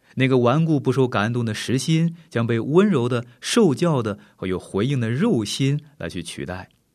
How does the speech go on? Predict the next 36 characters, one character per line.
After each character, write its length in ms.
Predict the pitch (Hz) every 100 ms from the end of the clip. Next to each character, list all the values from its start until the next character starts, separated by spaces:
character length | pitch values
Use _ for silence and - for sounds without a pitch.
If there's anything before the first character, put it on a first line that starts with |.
| _ _ _ -
那 120 | 107
么 80 | 117
这 140 | 120
新 180 | - 135
生 200 | 135 131
活 260 | 90 85 - - -
乃 100 | 85
是 160 | 87
圣 420 | - - 202 131
灵 300 | 90 76 95
工 240 | 123 120 117
作 160 | 104
的 60 | 78
一 80 | 78
个 80 | 78
果 180 | 73
效。 300 | 65 80 67 _ _ _ _ _ _ -
我 80 |
们 100 | 131
必 100 | 135
须 100 | 135
认 160 | 143 139
识 120 | 123
到 160 | 117 104 -
这 100 | -
是 160 | 123 123
神 400 | 120 - 101 143
的 100 | 156
作 220 | - 95
为， 240 | 78 73 73 _
并 100 | 117
且 200 | 104 90
远 200 | 85 73
离 60 | 73
罪 260 | - 73
恶。 220 | 71 71